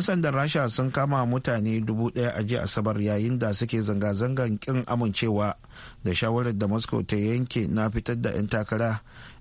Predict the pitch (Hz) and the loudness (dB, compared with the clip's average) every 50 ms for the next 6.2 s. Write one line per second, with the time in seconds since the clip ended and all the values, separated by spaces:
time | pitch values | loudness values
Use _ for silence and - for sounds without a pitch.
0 | - - 113 110 113 117 - - - - - - - 117 113 131 120 107 117 120 | -8 -2 0 0 0 0 0 -4 -6 -6 -4 -2 -2 0 0 0 0 0 0 0
1 | 113 113 123 117 - 120 98 113 117 120 127 123 117 117 107 - 113 101 98 95 | 0 0 0 0 0 0 2 2 2 4 2 2 2 0 0 0 0 0 0 0
2 | - 95 113 117 120 117 113 117 113 120 131 120 104 101 95 107 - 82 104 113 | 0 0 0 2 2 2 2 2 2 2 0 2 2 2 2 2 0 0 0 0
3 | 101 - 87 95 98 104 107 101 92 - 101 92 - 104 104 104 98 - - - | 0 0 0 0 2 2 2 0 0 0 0 0 0 0 0 0 0 -2 -2 -2
4 | - 113 107 104 101 - 117 117 113 120 110 110 104 95 113 107 107 117 120 117 | 0 0 0 0 0 0 -2 -2 0 0 0 0 0 0 0 0 0 0 0 -2
5 | - 117 113 107 98 90 92 87 90 95 95 101 107 104 104 - 113 - - 107 | -2 -2 0 0 0 0 0 0 2 2 2 2 2 0 0 0 -2 0 0 0
6 | 101 95 90 | 0 0 -2